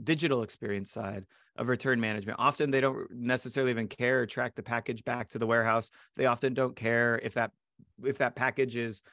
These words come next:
uh, approved for, you know, maybe it was damaged or something. They don't care if that package makes it back on the shelf,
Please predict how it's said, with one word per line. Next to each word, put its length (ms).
uh, 360
approved 840
for, 520
you 120
know, 180
maybe 220
it 100
was 160
damaged 540
or 60
something. 440
They 80
don't 120
care 120
if 80
that 180
package 300
makes 240
it 80
back 220
on 100
the 60
shelf, 460